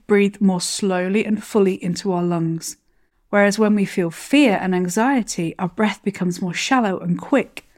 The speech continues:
But here's the best part. Just as feeling certain emotions can elicit a certain breathing pattern, breathing a certain way can also elicit the desired emotions.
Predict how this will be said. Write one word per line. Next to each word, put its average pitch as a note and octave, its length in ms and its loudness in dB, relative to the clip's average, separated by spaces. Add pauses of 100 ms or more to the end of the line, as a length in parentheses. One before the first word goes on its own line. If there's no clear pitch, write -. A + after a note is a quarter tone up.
(560)
But F3+ 100 -2
here's D4+ 380 2
the - 80 2
best C4 320 -2
part. - 320 -6 (720)
Just B3 260 2
as F4 140 2
feeling D4+ 560 4
certain - 340 -4
emotions F3 560 -4
can - 160 -2
elicit A3 560 2
a G3 80 -8
certain F3+ 460 0
breathing E3+ 400 -2
pattern, E3+ 480 -6 (560)
breathing C4 640 6
a G#3 100 0
certain F3+ 480 0
way E3 480 -4 (140)
can G3+ 160 2
also A3 380 2
elicit F#3 480 -2
the G#3+ 80 -6
desired F3+ 500 -4
emotions. G3 800 -2